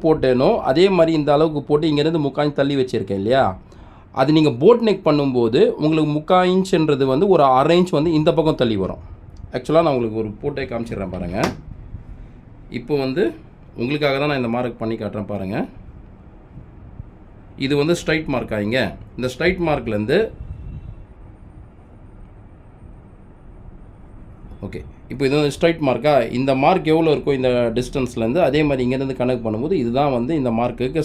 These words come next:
ஸ்ட்ரைட் மார்க்கு. அப்போ இங்கேருந்து நம்ம முக்கால் இன்ச் தள்ளி இருக்கோம் இல்லையா? இதே வந்து நீங்க போட் நெக் பண்ணும்போது, போட் நெக்கோ இல்ல க்ளோஸ் நெக்கோ, ஐ நெக்கோ ஏதோ ஒண்ணு பண்றீங்க, காலர் நெக்கோ ஏதோ ஒரு நெக் பண்ணும்போது அது க்ளோஸாக வரும் பட்சத்துல நீங்க இந்த முக்கால் இன்ச் தள்ளி இருக்கீங்க இல்லையா, அந்த முக்கால் இன்ச் இந்த பக்கம் தள்ளி இருக்கிறத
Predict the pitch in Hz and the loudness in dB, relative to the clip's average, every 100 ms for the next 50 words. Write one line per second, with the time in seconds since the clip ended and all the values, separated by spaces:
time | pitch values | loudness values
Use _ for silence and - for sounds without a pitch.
0 | - 120 117 104 92 95 - - - - | 0 -2 0 -2 -2 -8 -16 -20 -20 -20
1 | - 135 139 151 165 190 202 226 175 147 | -4 0 2 4 6 6 6 4 4 2
2 | 139 156 160 151 123 110 101 98 107 101 | 2 0 0 0 2 0 -2 -8 -6 -4
3 | 110 135 82 - - - - - - 165 | 0 0 -2 -10 -20 -20 -20 -10 0 4
4 | 220 233 185 214 208 156 117 175 214 190 | 6 6 4 2 2 2 4 4 6 4
5 | - 131 120 110 104 87 - - - - | 2 0 0 0 -4 -6 -12 -20 -20 -20
6 | - 120 170 165 151 147 151 151 139 135 | -16 2 4 6 2 2 2 2 0 2
7 | 165 170 151 139 151 139 156 135 147 117 | 2 2 0 2 4 6 4 2 2 2
8 | 120 160 151 127 127 127 123 110 127 147 | 2 2 2 2 0 2 0 2 4 4
9 | 127 117 113 104 117 117 160 151 127 127 | 2 -2 -2 -4 -2 0 2 2 0 -4
10 | - 127 127 107 104 190 - 123 127 143 | -2 0 0 -2 2 2 2 0 0 2
11 | 175 180 151 131 139 127 120 123 107 101 | 4 4 4 4 2 2 -2 -2 -2 0
12 | 143 - - - - - 160 160 151 139 | 0 0 -8 -20 -20 -6 2 4 4 2
13 | 143 202 202 190 160 156 117 113 107 143 | 2 4 4 4 2 2 0 -2 0 2
14 | 151 120 127 185 196 190 139 151 160 156 | 2 2 0 0 0 0 -2 0 0 0
15 | 156 120 117 110 98 87 123 220 | 0 -2 -2 -2 -4 0 4 2